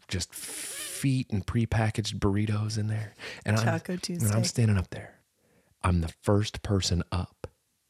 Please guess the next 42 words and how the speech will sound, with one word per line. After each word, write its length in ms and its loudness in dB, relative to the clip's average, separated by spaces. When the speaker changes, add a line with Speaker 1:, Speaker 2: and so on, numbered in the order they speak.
Speaker 1:
The 100 4
moderator 800 0
is 160 2
Crindy. 580 2
Speaker 2:
<gasps> 880 -12
Crindy, 280 4
who 80 4
taught 240 -2
English 520 0
Speaker 1:
Yeah, 140 4
no, 120 4
Speaker 2:
at 80 6
Speaker 1:
she 60 6
Speaker 2:
our 60 6
Speaker 1:
didn't 140 6
Speaker 2:
middle 80 8
Speaker 1:
just 80 4
Speaker 2:
school. 140 6
Speaker 1:
wander 220 8
in 80 6
off 120 4
the 80 0
street 260 2
and 80 2
go, 120 6
"I'm 220 6
gonna 200 6
Speaker 2:
<laughs> 0 -
Speaker 1:
read 280 6
some 320 4
words 540 6
Speaker 2:
Uh, 40 0
Speaker 1:
today." 440 6
No. 160 6
Speaker 2:
she 240 2
moderates 500 0
bees 380 -2
all 160 0
over 220 -2
the 80 -4
Speaker 1:
She 260 2
Speaker 2:
country. 100 2